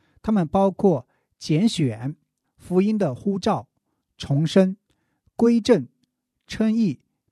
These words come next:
被收纳、成圣、坚忍、死亡、得荣耀。我们应当注意到，这十个步骤中，有一些是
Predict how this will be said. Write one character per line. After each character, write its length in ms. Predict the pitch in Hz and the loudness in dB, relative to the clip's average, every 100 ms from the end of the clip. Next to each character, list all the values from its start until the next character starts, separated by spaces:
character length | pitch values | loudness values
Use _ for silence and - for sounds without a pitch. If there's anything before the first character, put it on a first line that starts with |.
| - | 0
被 240 | 214 131 | 0 0
收 300 | 117 185 180 | -2 0 0
纳、 240 | 190 147 - _ _ _ | 0 -4 -10 _ _ _
成 300 | - 131 156 | -8 -6 -2
圣、 280 | - 196 131 _ _ _ | 0 0 -2 _ _ _
坚 340 | - 226 226 214 | -4 0 2 2
忍、 320 | 135 131 175 _ _ | 0 -4 -8 _ _
死 320 | - - - | -20 -16 -4
亡、 440 | 147 120 113 127 190 _ _ _ _ | -2 -2 -4 -6 -8 _ _ _ _
得 120 | 135 | -4
荣 220 | 139 120 | -2 -2
耀。 200 | 135 135 - _ _ _ _ _ _ - | -4 -4 -8 _ _ _ _ _ _ -2
我 100 | 196 | 0
们 140 | 233 | 2
应 100 | 277 | 0
当 180 | 277 269 | 0 -2
注 160 | 269 254 | 2 0
意 80 | |
到， 260 | 214 190 117 _ _ _ | 0 -4 -6 _ _ _
这 160 | - 294 | -2 0
十 320 | - - 160 | 0 -2 -2
个 160 | 190 185 | 0 -2
步 200 | - 180 | 0 0
骤 200 | 180 151 | 0 2
中， 280 | 170 170 - _ - | 0 -2 -6 _ 0
有 180 | 143 147 | 2 4
一 120 | 220 | 2
些 360 | - 233 240 - | 0 0 0 -2
是 360 | - 170 151 | -2 0 0